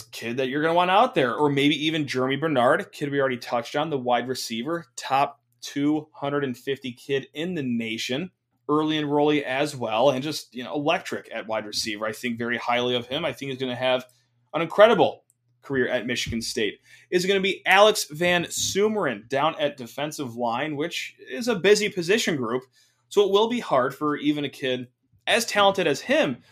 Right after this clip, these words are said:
to see a lot of playing time, but hey, kid's, uh, <laughs> obviously highly rated.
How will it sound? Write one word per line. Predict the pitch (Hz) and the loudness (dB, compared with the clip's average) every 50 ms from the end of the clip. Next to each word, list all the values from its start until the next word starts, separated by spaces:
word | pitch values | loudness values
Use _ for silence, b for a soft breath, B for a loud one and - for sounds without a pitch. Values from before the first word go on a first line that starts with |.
| b b b b b _ | b b b b b _
to | - 151 143 | -4 -4 -4
see | - - 147 143 | -2 0 0 0
a | 139 - | 0 0
lot | 147 143 135 131 127 | 2 2 4 2 2
of | 117 | 0
playing | - - 135 131 135 143 | -4 -4 -4 -4 -4 -4
time, | 139 - 123 135 160 175 147 | -6 -4 -4 -4 -4 -4 0
but | 131 143 165 202 - - _ _ _ _ _ _ _ _ _ _ _ _ _ _ _ _ _ | 2 2 2 2 0 -4 _ _ _ _ _ _ _ _ _ _ _ _ _ _ _ _ _
hey, | - 156 214 175 | -4 -4 -2 -2
kid's, | - - 165 165 160 151 147 | -4 -4 -6 -6 -6 -4 0
uh, | 160 156 160 160 160 156 135 - _ _ _ | 4 4 6 6 6 4 2 -2 _ _ _
<laughs> | - - - - | -12 -12 -6 -4
obviously | 165 147 165 165 175 180 165 | -2 -2 -2 -2 -4 -4 -2
highly | 147 147 156 175 208 | 0 0 0 0 0
rated. | 214 160 127 113 117 117 131 165 | 0 0 -2 -2 -2 -6 -6 -8